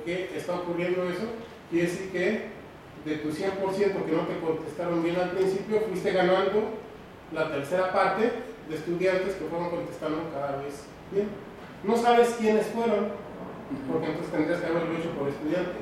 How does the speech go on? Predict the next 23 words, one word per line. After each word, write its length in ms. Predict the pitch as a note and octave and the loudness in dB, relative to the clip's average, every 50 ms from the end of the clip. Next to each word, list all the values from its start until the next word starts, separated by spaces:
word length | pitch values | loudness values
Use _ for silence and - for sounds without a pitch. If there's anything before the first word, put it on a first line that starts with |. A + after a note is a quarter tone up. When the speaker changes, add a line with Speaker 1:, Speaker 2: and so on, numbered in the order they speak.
| - C#3+ | -4 -2
Speaker 1:
En 60 | D3+ | -2
este 180 | - - - - | -2 -2 -4 -2
caso 200 | F3 F3 E3+ G3+ G3+ | -2 -2 -2 -2 -2
lo 80 | D#3+ | -2
hiciste 260 | C#3+ - - - - - - | -2 -4 -6 -6 -6 -6 -4
por 100 | C#3 C3+ - | -4 -4 -4
pregunta, 420 | - C#3 C3+ C#3+ D#3+ D#3+ D#3+ - - - | -2 -4 -2 0 0 -2 -2 -2 -4 -6
¿no? 140 | C#3 - - - - - - - - - - - - - - - - | -6 -6 -6 -8 -10 -12 -12 -12 -12 -12 -12 -12 -12 -12 -10 -8 -8
Speaker 2:
Ujú. 160 | - - B2 A#2+ - - - - - - - - - | -8 -8 -10 -10 -10 -10 -10 -10 -10 -10 -12 -12 -12
Speaker 1:
¿Sí? 300 | - - F#3 G#3 A#3+ - - - - - - - - | -6 0 0 2 2 0 -2 -6 -8 -12 -12 -12 -12
Speaker 2:
Sí. 140 | - - D#3+ F#3 F#3 F#3+ - - - - - - - - - - | -8 -6 -4 -4 -4 -6 -6 -8 -10 -12 -14 -16 -16 -16 -10 -6
Speaker 1:
Eh. 160 | - - C3 C3 - - - - - - - C3 C3 C3 - | -6 -4 -4 -6 -6 -10 -12 -12 -14 -8 -4 -4 -2 -2 -2
Speaker 2:
Ah, 140 | C3 B2+ B2 A#2 | -2 -2 -2 -2
eh, 220 | A#2+ A#2+ A#2 - - | -2 -4 -4 -4 -4
ahí, 340 | - C3+ D3+ E3+ F3+ F3+ E3 C3+ | 0 0 0 0 0 0 0 2
eh, 480 | C3+ C3+ C3 B2 B2 B2 A#2+ A#2 B2 B2+ - - - - - - - - - - - - - - - - | 2 2 2 2 2 0 0 -2 -4 -6 -6 -8 -8 -10 -12 -14 -14 -16 -16 -16 -16 -16 -16 -14 -6 -2
yo 120 | C#3+ D3+ | -2 -2
sigo 600 | C#3+ - - D3 C#3+ C#3+ C3 B2 A#2+ - - - - - - - - | 0 0 2 2 2 2 2 0 -2 -4 -6 -6 -8 -8 -10 -12 -10
con 120 | - B2 | -8 -2
lo 40 | B2 | 2
mismo, 280 | C#3 D#3+ F#3 F3+ D3+ | 4 4 4 4 2
o 20 | - | 2
sea, 100 | C#3 | 2